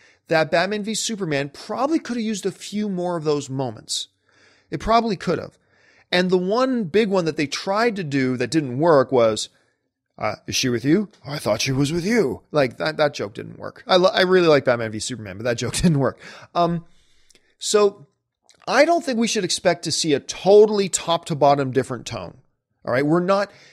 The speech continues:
Justice League, trust me, folks, is not going to be Ant-Man.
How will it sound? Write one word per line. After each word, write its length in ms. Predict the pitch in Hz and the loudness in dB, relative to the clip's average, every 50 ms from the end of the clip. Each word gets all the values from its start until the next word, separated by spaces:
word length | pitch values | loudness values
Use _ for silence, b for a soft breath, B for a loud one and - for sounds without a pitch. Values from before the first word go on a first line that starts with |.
| b b b | b b b
Justice 500 | 139 123 180 233 220 - - 214 - - | -2 4 4 4 4 4 0 -2 -2 0
League, 320 | 190 185 185 185 156 - - | 2 2 2 2 0 -4 -10
trust 500 | - - - - 185 175 170 - - - | -14 -14 -10 -6 -4 -4 -4 -4 -4 -6
me, 100 | 147 131 | -6 -6
folks, 420 | 113 - 131 117 113 110 - - - | -4 -2 -2 0 0 -2 -4 -8 -6
is 180 | - 151 135 120 | -4 -6 -4 -4
not 440 | 135 143 147 151 160 160 160 156 - | -4 -4 -2 0 0 0 0 -2 -4
going 220 | 151 147 147 143 | -4 -4 -4 -4
to 100 | - 135 | -6 -6
be 180 | - 139 131 135 | -6 -6 -6 -6
Ant-Man. 440 | 127 117 113 123 107 101 92 87 | -6 -8 -8 -8 -10 -10 -10 -12